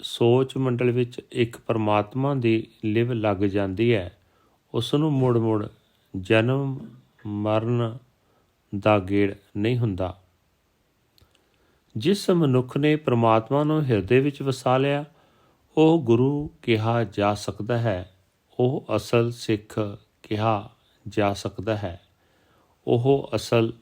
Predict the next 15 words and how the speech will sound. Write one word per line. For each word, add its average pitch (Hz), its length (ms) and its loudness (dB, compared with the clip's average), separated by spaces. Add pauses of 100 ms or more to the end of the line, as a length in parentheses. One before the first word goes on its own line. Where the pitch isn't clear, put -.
(160)
ਵੈਦ 104 300 0
ਕਿਹਾ 107 440 -4 (260)
ਜਾ 104 180 0
ਸਕਦਾ 90 420 -8
ਹੈ, 92 260 -12 (440)
ਕਿਉਂਕਿ 139 500 0 (380)
ਉਹ 151 480 0 (360)
ਹੋਰ 127 220 4
ਆਤਮਿਕ 139 580 0
ਰੋਗੀਆਂ 117 440 0
ਦੇ 117 200 2
ਰੋਗ 104 280 -2
ਸਮਝ 113 360 -4
ਲੈਂਦਾ 113 360 0
ਹੈ। 113 220 -6